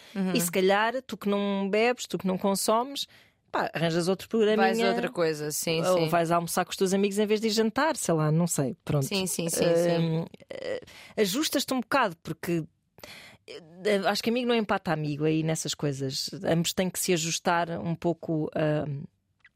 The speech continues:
Speaker 2: epá, ao meio de, de, das pessoas do seu grupo, das pessoas com
Speaker 1: Uhum.
Speaker 2: quem estão. Pronto,
Speaker 1: Sim,
Speaker 2: por
Speaker 1: sim,
Speaker 2: exemplo,
Speaker 1: sim.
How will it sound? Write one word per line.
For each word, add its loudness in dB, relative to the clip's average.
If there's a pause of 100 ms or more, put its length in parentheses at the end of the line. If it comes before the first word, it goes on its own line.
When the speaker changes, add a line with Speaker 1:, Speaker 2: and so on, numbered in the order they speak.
(160)
Speaker 2:
epá, -8
ao -2
meio -2
de, -4
de, -6
das -4
pessoas -6
do -8
seu 0
grupo, -2
das -4
pessoas -4
com 2
Speaker 1:
Uhum. 0
Speaker 2:
quem 0
estão. -4 (320)
Pronto, -2
Speaker 1:
Sim, -2
Speaker 2:
por -4
Speaker 1:
sim, -4
Speaker 2:
exemplo, -4
Speaker 1:
sim. -4